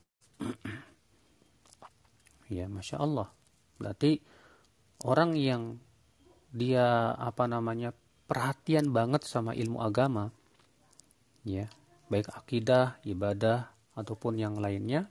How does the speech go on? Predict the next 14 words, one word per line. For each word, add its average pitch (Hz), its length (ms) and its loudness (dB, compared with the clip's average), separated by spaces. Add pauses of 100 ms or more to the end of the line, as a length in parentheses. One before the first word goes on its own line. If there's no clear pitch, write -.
itu 226 240 -6
tanda 165 640 -2
kalau 120 320 -4
dia 117 200 -4
itu 180 200 -2
diinginkan 135 520 -2
kebaikan 147 520 2
oleh 135 160 0
Allah 160 220 0
Subhanahu 156 540 -2
wa 143 80 -2
taala. 165 480 -4 (1800)
Berarti 127 520 2 (640)
sebaliknya, 147 760 2